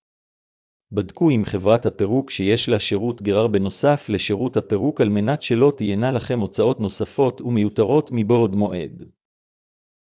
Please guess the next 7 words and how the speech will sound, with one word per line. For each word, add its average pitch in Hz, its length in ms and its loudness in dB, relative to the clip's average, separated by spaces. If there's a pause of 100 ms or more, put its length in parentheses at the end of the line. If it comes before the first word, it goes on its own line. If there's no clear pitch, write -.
(140)
מהן 101 320 0
הסיבות 113 500 0
להורדת 101 480 2
הרכב 98 400 -2
מהכביש 98 540 -4
באופן 117 440 -2
פורמלי? 127 640 -2